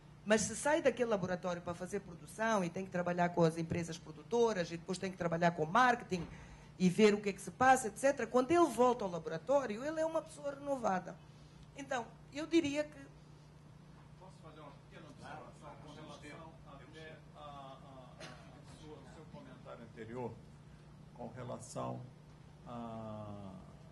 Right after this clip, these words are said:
Speaker 2: aos diversos graus de ensino superior, que eu concordo cem por cento. A gente já conversou sobre isso várias vezes, o Bruce trouxe lá na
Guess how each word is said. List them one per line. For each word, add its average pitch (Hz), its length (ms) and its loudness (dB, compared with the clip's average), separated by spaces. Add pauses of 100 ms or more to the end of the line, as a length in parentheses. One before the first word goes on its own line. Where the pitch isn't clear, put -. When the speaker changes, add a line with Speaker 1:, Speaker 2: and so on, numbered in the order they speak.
(720)
Speaker 2:
aos 113 280 -14
diversos 123 680 -6 (120)
graus 123 360 -2
de 117 80 -10
ensino 120 280 -10
superior, 120 400 -8
que 131 80 -10
eu 131 80 -8
concordo 127 480 -6
cem 143 180 -10
por - 160 -14
cento. 117 300 -10
A 131 40 -14
gente 139 120 -16
já 165 80 -10
conversou 135 400 -12
sobre 127 340 -14
isso - 200 -16
várias 120 340 -6
vezes, 113 280 -14
o - 240 -18
Bruce - 200 -20 (140)
trouxe 113 320 -18 (160)
lá 120 80 -16
na 113 140 -18